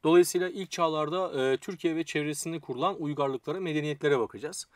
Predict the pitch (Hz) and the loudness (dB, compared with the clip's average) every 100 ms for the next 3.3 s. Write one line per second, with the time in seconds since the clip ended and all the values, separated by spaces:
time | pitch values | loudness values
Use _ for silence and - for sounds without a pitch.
0 | - - 151 160 170 170 160 151 180 165 | -20 -8 0 2 2 0 -2 0 0 0
1 | 160 170 156 131 117 165 185 156 139 165 | -2 0 -2 -4 -4 -4 -4 -8 -4 -4
2 | 165 139 147 143 - 143 147 123 101 107 | -2 -2 -2 -2 -2 0 2 0 -4 -6
3 | 95 - - | -12 -14 -16